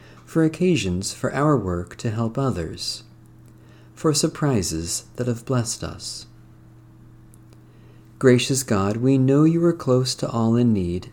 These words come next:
and by our prayers for others we come closer to you. We are bold to claim for others your promises of new life in Jesus Christ,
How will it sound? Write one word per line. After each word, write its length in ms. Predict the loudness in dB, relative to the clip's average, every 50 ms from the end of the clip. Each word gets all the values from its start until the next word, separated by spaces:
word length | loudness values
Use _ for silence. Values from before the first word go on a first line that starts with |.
| -4
and 120 | -2 -2 0
by 220 | 0 0 -2 -2
our 260 | -2 -2 0 0 0
prayers 460 | -2 -2 -2 0 0 0 0 -2 -4
for 180 | -6 -6 -6 -4
others 500 | -2 -2 -2 -2 -2 -4 -4 -6 -8 -4
we 220 | -2 0 0 0
come 240 | 0 -2 -4 -6 -6
closer 440 | -4 -2 -2 -2 -2 -4 -6 -8 -10
to 160 | -6 -4 -4
you. 460 | 0 2 2 2 2 0 -2 -4 -8 -12 -18 -20 -20 -20 -20 -20 -20 -20 -20 -20 -20 -20 -20 -20 -20 -6 0
We 140 | 4 6 8
are 100 | 8 6
bold 500 | 6 4 4 6 6 6 4 4 0 -4
to 100 | -6 -8
claim 360 | -8 -4 -2 0 2 2 2
for 200 | 0 -2 -2 -2
others 380 | -2 -2 -2 -2 -2 -2 -2 -2
your 160 | 0 0 0
promises 640 | -2 -2 -2 0 0 2 2 0 0 -2 -2 0 0
of 160 | 0 0 0
new 180 | 0 2 2 2
life 440 | 2 0 0 0 -2 -4 -4 -2 -2
in 100 | 0 0
Jesus 440 | 0 0 -2 -2 -2 -4 -4 -6
Christ, 600 | -6 -6 -4 -4 -2 -2 -4 -4 -6 -10 -14 -16